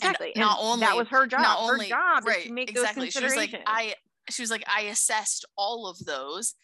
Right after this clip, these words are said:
Speaker 1: and it was in line with other people sentencing similar type cases." She's like, "So that was fair."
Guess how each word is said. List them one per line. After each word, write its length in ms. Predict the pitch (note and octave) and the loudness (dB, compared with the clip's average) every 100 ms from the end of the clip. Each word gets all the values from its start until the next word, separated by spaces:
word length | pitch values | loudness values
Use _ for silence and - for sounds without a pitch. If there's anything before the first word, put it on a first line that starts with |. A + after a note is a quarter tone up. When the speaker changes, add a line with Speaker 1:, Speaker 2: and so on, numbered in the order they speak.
| _ _ - | _ _ -2
Speaker 1:
and 460 | G#3 G3 D#3 F3+ - | 0 0 -2 -6 -8
it 80 | G3+ | -6
was 140 | G3 | -2
in 140 | G3+ | -2
line 460 | F3+ F3+ G#3 G3 F#3+ | -2 2 2 2 -2
with 120 | F3 - | -8 -6
other 220 | G3 G#3 G3 | -6 -2 -4
people 280 | G#3+ F3+ F3 | -4 -6 -2
sentencing 680 | F#3 F3+ F3+ F3 F3+ F3 E3+ | -2 -4 -2 -2 -2 -6 0
similar 540 | - - G3 F#3 E3+ | 2 2 -2 -8 -8
type 240 | F3 F3+ - | -4 -6 -6
cases." 600 | F#3+ F#3 - A3+ A3+ - | -10 -8 -8 -8 -4 -2
She's 160 | A3+ F#3 | -2 -4
like, 140 | E3+ | -6
"So 120 | - F#3+ | -4 -2
that 200 | F3+ E3 | -2 -2
was 180 | E3+ - | -4 -6
fair." 420 | G3+ F#3 - - | -6 -6 -8 -14